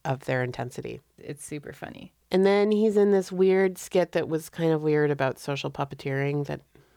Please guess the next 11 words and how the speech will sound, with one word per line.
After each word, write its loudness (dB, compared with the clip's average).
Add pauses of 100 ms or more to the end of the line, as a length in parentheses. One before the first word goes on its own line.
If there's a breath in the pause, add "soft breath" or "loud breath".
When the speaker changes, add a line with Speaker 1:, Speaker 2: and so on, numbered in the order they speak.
Speaker 2:
But -6
wait, -2
you -6
skipped -12
Aladdin, -8 (300)
where -8
he -8
sings, -12 (220)
where -8
he's -8
Aladdin -8